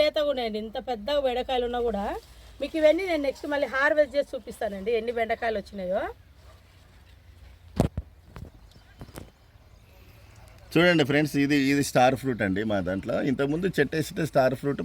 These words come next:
Speaker 2: ప-, ఎక్కువ పెరగలేదండి. ఇప్పుడు మళ్ళీ రెండు చెట్లు తెచ్చేసినాము. ద-, ఇక్కడ ఒకటి ఉందండి మడిలో, ఈ మడిలో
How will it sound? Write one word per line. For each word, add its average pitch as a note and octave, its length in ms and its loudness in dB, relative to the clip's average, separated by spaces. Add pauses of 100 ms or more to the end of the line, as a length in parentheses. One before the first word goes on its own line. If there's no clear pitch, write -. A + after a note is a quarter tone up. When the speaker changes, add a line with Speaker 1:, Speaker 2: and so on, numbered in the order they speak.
Speaker 2:
ప-, C#3 80 4 (920)
ఎక్కువ C#3+ 200 -4 (140)
పెరగలేదండి. B2 580 2 (800)
ఇప్పుడు D3 240 4
మళ్ళీ D3+ 240 8
రెండు C#3+ 240 6
చెట్లు C#3 260 2
తెచ్చేసినాము. A#2 560 2 (160)
ద-, G2 80 6 (120)
ఇక్కడ B2+ 240 0
ఒకటి A2 200 2
ఉందండి E2+ 360 2
మడిలో, F#2 360 2 (440)
ఈ - 100 8
మడిలో D3+ 260 4